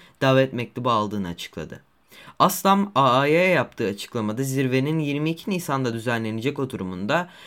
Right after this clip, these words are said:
Pakistan'ın temsilen katılacağını kaydetti. A B D hükümeti tarafından açıklanan zirve programda Malik Amin Asad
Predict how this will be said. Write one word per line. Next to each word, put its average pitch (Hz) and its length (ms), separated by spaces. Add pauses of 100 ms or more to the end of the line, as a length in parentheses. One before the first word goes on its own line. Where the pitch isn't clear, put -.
(380)
Pakistan'ın 156 720
temsilen 135 580
katılacağını 110 600
kaydetti. 85 580 (320)
A 135 200
B 147 160
D 175 120
hükümeti 156 400
tarafından 143 440
açıklanan 139 540
zirve 135 380
programda 139 800 (240)
Malik 151 360
Amin 139 260
Asad 151 420